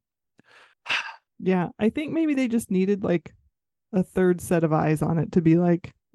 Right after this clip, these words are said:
just a little editing, not, like, film editing, but, like, story editing before putting it into production. Just like, "No, maybe we don't need this, or maybe we change this a little bit." Like, there's a good movie in there. We just don't quite get it.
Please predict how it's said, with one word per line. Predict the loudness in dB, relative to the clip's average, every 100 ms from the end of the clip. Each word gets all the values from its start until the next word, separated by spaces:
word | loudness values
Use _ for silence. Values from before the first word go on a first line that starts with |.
| -6
just | -2 0
a |
little | 0 0 -2 -4 -8 _ _ _ _ _ -2
editing, | 0 2 2 0 -2 -6 2
not, | 4 6
like, | 4 4
film | 2 4
editing, | 4 2 2 2
but, | 2
like, | 2 0 -2
story | 2 6 8 8
editing | 8 4 0 0
before | -2 2 6 6 4 0 _ _ _ _ _
putting | -2 0 -2
it |
into | -4 -4
production. | -6 -6 -8 -10 -6
Just | -6 0
like, | 0 -2 -6 _ _ _ _ -2
"No, |
maybe | 0 4 6
we | 8
don't | 6 4
need | 4
this, | 4 4 4
or |
maybe | 4 6
we | 4
change | 0 0 2
this | 2
a | 2
little | 2 2
bit." | 2 0 -4 _ _ -6
Like, | -4 -4 _ _ _ _ _
there's | -4 0
a | 0
good | 4 4 4
movie | 2 2 2 4
in | 4
there. | 4 2 2
We | 0
just | 0 -2 2
don't | 0 2
quite | 2 2 0
get | -2
it. | -4 -6